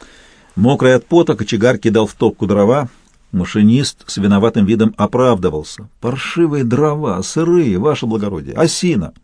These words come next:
Пару мало». На тормозной площадке казаки ощетинились стволами винтовок, а у младшего урядника появился в руках Льюис, который он установил прямо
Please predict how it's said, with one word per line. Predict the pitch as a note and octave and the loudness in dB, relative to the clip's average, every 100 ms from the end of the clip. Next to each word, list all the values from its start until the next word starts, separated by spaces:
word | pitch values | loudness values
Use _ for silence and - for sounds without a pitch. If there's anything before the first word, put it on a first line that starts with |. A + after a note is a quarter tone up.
| _ _ _ _ _ _ _ _ _ - | _ _ _ _ _ _ _ _ _ -2
Пару | D#3+ G3 F#3 | 2 4 4
мало». | A#2+ A#2+ A2+ G#2+ G#2+ _ _ _ _ _ _ _ _ _ _ _ _ _ _ _ _ _ _ _ _ _ _ _ _ _ _ _ _ _ _ _ | 4 4 2 -2 -8 _ _ _ _ _ _ _ _ _ _ _ _ _ _ _ _ _ _ _ _ _ _ _ _ _ _ _ _ _ _ _
На | G2+ B2+ | 0 2
тормозной | B2 A#2+ B2+ B2 C3+ | 2 2 2 0 -2
площадке | A#2+ A#2 - C3+ B2+ A2+ | 2 0 2 -2 -2 -6
казаки | G#2 F#2+ G2 C3 | -6 -4 -4 -6
ощетинились | B2+ G#2 - B2+ A2 C3 A#2+ G2+ - - | -4 -4 -4 -6 -4 0 0 0 -6 -14
стволами | - G#2 A2+ G#2 F2+ | -4 0 2 2 2
винтовок, | G#2 G2 D#3 B2+ - - _ _ _ _ _ | -2 0 0 0 -4 -18 _ _ _ _ _
а | G2 G2 | -2 0
у | |
младшего | G2 A#2+ B2 - A#2 | 2 2 0 0 0
урядника | A2 G#2+ A2+ A#2 B2+ B2 | 0 2 2 2 0 -4
появился | G#2+ G#2 G#2 B2 - | -2 -2 0 -2 -2
в | G#2 | -4
руках | G#2+ B2 G#2+ - - _ | -2 -2 -4 -6 -18 _
Льюис, | G2+ G2+ E3 C#3 G2+ | -2 0 2 0 -2
который | - F#2+ A2+ - | -4 0 0 0
он | A2+ | 0
установил | G#2 - A2+ A2 G2+ | 0 0 0 0 0
прямо | A#2 A2+ A2 G#2 | 0 2 2 -2